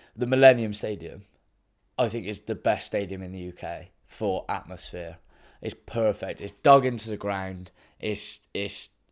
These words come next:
a real close, intimidating, great atmosphere. I love it in there. And, um, uh, the quicker they get rid of Wem-, Wembley, the better, to be honest. Honestly, honestly, I think the Millennium is, is so much better.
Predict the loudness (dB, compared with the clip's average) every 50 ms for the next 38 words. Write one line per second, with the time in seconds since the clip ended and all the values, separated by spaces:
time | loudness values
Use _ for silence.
0 | _ _ -6 -6 -4 0 4 6 6 8 6 6 4 0 -4 0 4 6 6 6
1 | 6 4 0 -2 -4 -4 -6 -10 _ -20 _ _ _ _ _ _ _ _ -8 -6
2 | -6 -4 -2 2 4 4 4 4 2 4 4 2 2 0 -4 -4 0 4 4 4
3 | 4 2 -2 -4 -6 -6 -10 -14 -12 -10 -10 -8 -6 -4 -2 -2 0 2 2 2
4 | 0 -2 -8 -8 -10 -10 -10 -8 -6 -6 -6 -6 -6 -8 -8 -10 -12 -14 -12 -8
5 | -6 -4 -4 -4 -4 -8 -12 -18 _ _ -20 _ _ _ _ _ _ _ _ _
6 | -16 -10 -6 -2 0 0 2 2 2 0 0 -2 -4 -6 -10 -20 _ _ _ -12
7 | -6 0 2 2 2 2 0 -2 -2 -2 -2 -2 -4 -4 -6 -6 -6 -6 -6 -6
8 | -6 -6 -8 -10 -10 -8 -8 -8 -8 -8 -8 -8 -8 -8 -6 -6 -6 -6 -6 -8
9 | -12 -16 -16 -14 -12 -10 -12 -12 -12 -14 -18 -20 -20 _ -20 -20 -20 -20 -20 -20
10 | -20 -20 _ _ _ -16 -6 2 4 4 6 6 4 0 -2 -2 -4 -6 -6 -8
11 | -16 _ _ _ 0 2 4 4 4 2 -2 -4 -4 -4 -2 0 0 0 0 0
12 | -4 -4 -6 -10 -12 -12 -12 -10 -8 -6 -4 -2 0 2 4 4 4 4 0 -2
13 | -4 -4 -6 -6 -8 -8 -6 -6 -4 -2 0 0 0 -2 -4 -10 -10 -10 -12 -12
14 | -12 -12 -14 -14 -16 -16